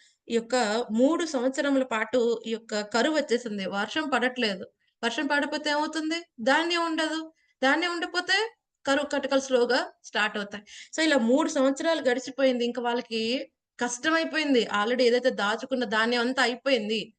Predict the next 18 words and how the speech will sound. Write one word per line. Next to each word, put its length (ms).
ఇప్పుడు 180
ఎలా 140
బతుకుతారు 480
వాళ్ళు? 480
So, 40
అందుకని 380
వాళ్ళందరూ 460
కూడా 440
ఇక్కడికి 300
రాజుగారి 520
దగ్గరికి 420
ఈ 40
విషయాన్ని 500
తీసుకుని 440
వస్తారు. 400
"ఈ 120
విధంగా 400
మేము 600